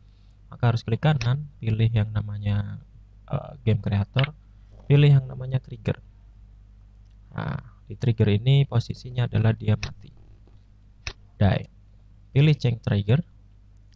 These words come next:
Triggernya adalah bukan on start tapi on attribute change ya. Tapi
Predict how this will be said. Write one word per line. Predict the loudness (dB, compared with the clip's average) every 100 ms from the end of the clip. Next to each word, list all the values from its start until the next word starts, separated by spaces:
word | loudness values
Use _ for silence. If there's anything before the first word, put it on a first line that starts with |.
| -4
Triggernya | -2 0 0 0 0
adalah | 0 -2
bukan | -4 -6 -6 -6 -12
on | -14
start | -4 -4
tapi | -2 -6 -6 -6
on | -6 -4 -4
attribute | -6 -12 -16 -12
change | -4 -4 -4 -16 -18 -20 -8
ya. | -6 -6 -10 -16 -16 -16 -20 -16 -6
Tapi | -4 0 2 2 2 -2